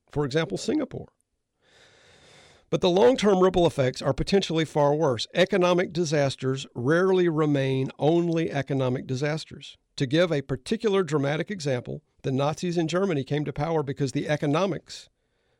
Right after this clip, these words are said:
of Germany more than any other single reason,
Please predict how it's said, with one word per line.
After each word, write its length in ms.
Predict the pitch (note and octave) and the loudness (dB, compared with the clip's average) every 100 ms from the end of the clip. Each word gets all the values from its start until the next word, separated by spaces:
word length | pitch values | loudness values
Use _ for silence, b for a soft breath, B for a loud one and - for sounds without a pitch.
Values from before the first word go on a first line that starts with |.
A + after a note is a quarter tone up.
| _ - | _ -4
of 120 | C#3 | -2
Germany 540 | A2+ D#3+ F3+ A#2 C3 - - | 2 2 2 0 -4 -8 -2
more 220 | D3 E3 | 2 2
than 120 | D3+ | 2
any 260 | E3 F3+ E3+ | 4 4 4
other 180 | E3+ | 2
single 300 | C#3+ F#3 F3+ | 0 -2 0
reason, 340 | E3+ A#3+ A#3 | 0 -2 -4